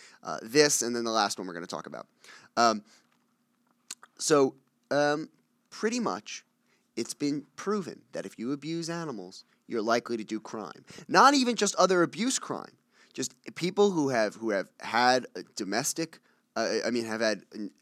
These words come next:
a-, neglect towards their animals, they're more likely to neglect other people in their house and to, just to do crime.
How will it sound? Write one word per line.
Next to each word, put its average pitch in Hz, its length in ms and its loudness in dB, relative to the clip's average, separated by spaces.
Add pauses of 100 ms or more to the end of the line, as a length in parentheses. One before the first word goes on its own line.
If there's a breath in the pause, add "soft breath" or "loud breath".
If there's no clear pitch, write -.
a-, 92 80 -2 (180)
neglect 110 540 0
towards 117 220 -6
their 104 140 -4
animals, 147 460 -2
they're 101 140 -6
more 131 480 0
likely 135 540 -2 (360 soft breath)
to 113 420 0
neglect 101 380 -2
other 104 160 -4
people 104 280 -10
in 90 60 -10
their 87 120 -8
house 131 520 0
and 131 140 -8
to, 139 100 -12 (180)
just 185 240 -2
to 175 60 -2
do 214 180 -2
crime. 226 460 0